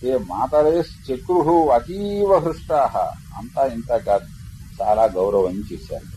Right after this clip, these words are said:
అతను సంతోషించాడు. సంతోషించి "శక్రాత్మజ శక్ర రిపు ప్రమాసి", సరే నేను వెళ్ళొస్తాను, సెలవు తీసుకుంటానని మాతలి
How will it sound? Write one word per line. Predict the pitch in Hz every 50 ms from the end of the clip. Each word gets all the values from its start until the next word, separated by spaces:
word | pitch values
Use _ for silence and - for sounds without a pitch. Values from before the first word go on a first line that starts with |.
| - - - - - - - - - - -
అతను | 104 - 104 104 104 107 113 - -
సంతోషించాడు. | 98 92 90 - 98 92 87 - - - - - - - - - - - - - - 906 960 - - - 855 - - - - - - - - - - - - - - - - - - - - - -
సంతోషించి | 113 107 113 135 135 131 127 143 156 156 170 165 123 - - - - - - - - - -
"శక్రాత్మజ | - 110 - - - 147 156 160 160 - - 151 156 151 147 151 143 131 151 147 151 156
శక్ర | 151 151 - - 110 147 143 147 151
రిపు | 143 143 139 127 135 139 135 - -
ప్రమాసి", | 135 127 127 123 120 120 117 107 - - 90 - - - - - - - -
సరే | 113 117 127 123
నేను | 120 117 110
వెళ్ళొస్తాను, | 104 104 110 135 151 147 131 - - 135 131 135 131
సెలవు | - - 113 117 127 131
తీసుకుంటానని | 117 117 113 110 - 113 113 107 104 113 110 110 110 110 120
మాతలి | 120 113 98 98 110 113 123 117 110 95 87